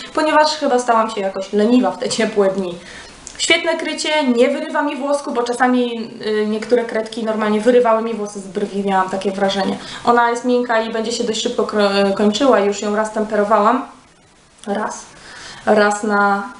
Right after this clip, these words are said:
kilka dni niecałe, bo ona się szybko kończy, jak chcę mocniej wyrysować, to, to, to trzeba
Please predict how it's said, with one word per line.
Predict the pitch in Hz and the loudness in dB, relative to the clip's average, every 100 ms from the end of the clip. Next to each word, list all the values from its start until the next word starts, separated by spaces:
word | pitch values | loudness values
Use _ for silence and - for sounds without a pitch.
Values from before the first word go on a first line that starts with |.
| - | -6
kilka | 254 214 233 | -4 -2 -2
dni | 254 233 214 208 202 | -2 0 0 2 0
niecałe, | 190 190 196 196 233 240 | -2 2 4 4 4 2
bo | 202 | 0
ona | 208 | 0
się | 208 214 | -2 0
szybko | 247 240 220 | 0 0 0
kończy, | 226 220 233 | 0 0 -2
jak | 220 214 | -4 -4
chcę | - | -4
mocniej | 214 220 226 208 | -6 -4 -4 -2
wyrysować, | 208 202 220 214 214 | 0 2 2 0 0
to, | 208 202 196 190 190 - - | 0 2 4 4 2 -2 -2
to, | 190 190 - | 0 0 -4
to | |
trzeba | 196 - 202 202 190 | -2 0 2 2 0